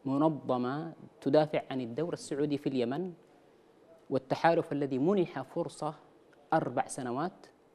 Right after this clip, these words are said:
واستمرت هذه الحرب وتدخل عامها الرابع بعد أشهر قليلة، هذه الحرب التي تسببت بأكبر كارثة إنسانية.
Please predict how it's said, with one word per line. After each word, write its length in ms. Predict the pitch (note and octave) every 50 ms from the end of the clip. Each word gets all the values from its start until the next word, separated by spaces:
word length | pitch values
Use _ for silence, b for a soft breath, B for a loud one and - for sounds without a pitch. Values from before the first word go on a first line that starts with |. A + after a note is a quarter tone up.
| _ _ _ _ _ _ _ - - - - _ - - - - - _ _ _ _ _ _ _ _ _ _ -
واستمرت 540 | B2+ B2 - - D#3 E3+ - D3 - - D#3
هذه 160 | D3+ C3+ C3
الحرب 280 | C3 - - D3+ C#3 - -
وتدخل 500 | C3 B2 - - C#3 - - - A#2+ A2
عامها 440 | - D3+ D3 C#3 A#2+ A2+ B2 G#2+ - -
الرابع 500 | B2 A#2+ - C#3+ D#3 D3+ B2 A2+ - - - -
بعد 460 | A#2+ C3+ A2+ A#2+ A#2+ C3 A#2+ A2 - - - - -
أشهر 300 | D3+ - - - C#3 B2+
قليلة، 420 | - - C#3 C#3 D3+ C#3 D3+ F3+ F#3+ - - - _ -
هذه 160 | - B2+ B2+
الحرب 280 | B2 - - - B2+ B2
التي 300 | A#2+ B2 A#2+ - C#3 D3
تسببت 640 | D3 - A#2+ - - D3 B2+ A#2+ G#2 E2+ G#2 - -
بأكبر 480 | G#2+ - - - - - - A#2 G2+ - -
كارثة 380 | - D3+ C#3 - A#2 - - -
إنسانية. 560 | A#2 G#2 - - A2+ G#2+ A2 A#2 C3+ F#3 A3